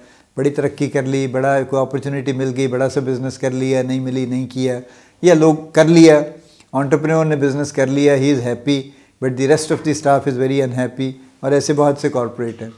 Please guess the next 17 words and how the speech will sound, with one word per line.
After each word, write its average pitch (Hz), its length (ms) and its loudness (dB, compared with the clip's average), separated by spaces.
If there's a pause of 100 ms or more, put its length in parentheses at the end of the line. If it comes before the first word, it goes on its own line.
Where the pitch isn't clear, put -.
(760)
जहाँ 139 240 0
पे 139 120 0
लोग 151 280 6
अलाइन 143 340 6
नहीं 135 160 -4
कर 123 160 -4
पाते 120 400 -4
उससे, 127 420 -8 (300)
और 131 120 -2
उनकी 143 460 2
और 131 140 0
वो 131 340 0
आपस 127 360 -4
में 135 80 -4
उनकी 131 260 -6
कोई, 139 220 4
यानी 117 380 -6